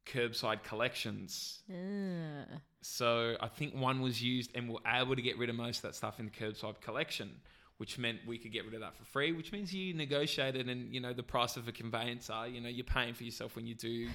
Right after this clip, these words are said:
Speaker 1: stuff like that.
Speaker 2: <laughs>
Speaker 1: The second thing you did that saves us a lot of time and a lot of money and is a great little, little property tip for people is the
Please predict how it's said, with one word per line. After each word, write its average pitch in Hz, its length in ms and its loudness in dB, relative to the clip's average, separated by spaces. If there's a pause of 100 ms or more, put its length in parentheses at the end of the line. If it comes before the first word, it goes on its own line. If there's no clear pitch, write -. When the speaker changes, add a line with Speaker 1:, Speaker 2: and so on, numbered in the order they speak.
(280)
Speaker 1:
stuff - 100 6
like 262 180 12
that. 269 720 12
Speaker 2:
<laughs> 190 80 0
Speaker 1:
The 147 80 0
second 196 640 2
thing 175 260 0
you 165 120 2
did 139 240 2
that 135 140 2
saves 131 500 4
us 131 160 2
a 127 40 0
lot 123 300 4
of 131 120 -2
time 131 320 4
and 120 80 4
a 120 40 8
lot 117 180 8
of 113 80 -2
money 120 640 2 (380)
and 113 120 -4
is 117 160 -2
a 123 40 -2
great 120 500 6
little, 117 500 2
little 120 240 0
property 127 420 -2
tip 131 240 -4
for 127 100 -4
people 117 600 0 (380)
is 113 180 -4
the 117 160 0